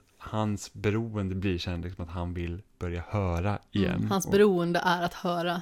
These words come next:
Speaker 1: Ja, men precis. Eh, och hur, eh, och hur han spelar. Och han går ju också så här
Speaker 2: Men han är ju också musiker, så han har ju ganska stort behov av att höra.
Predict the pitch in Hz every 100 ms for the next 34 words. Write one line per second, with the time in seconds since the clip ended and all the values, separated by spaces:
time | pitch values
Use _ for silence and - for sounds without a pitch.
0 | - 127 123 120 113 120 101 - - 107
1 | 98 95 95 95 95 95 - - 110 87
2 | 95 92 92 87 92 90 95 101 90 -
3 | - - _ - - 92 95 90 104 95
4 | 101 95 117 113 101 98 95 - 117 104
5 | 90 90 190 202 208 214 - 196 233 254
6 | 220 185 - 156 175 180 180 180 180 185
7 | - 180 - 190 - 175 254 208 165 156
8 | 165 175 165 170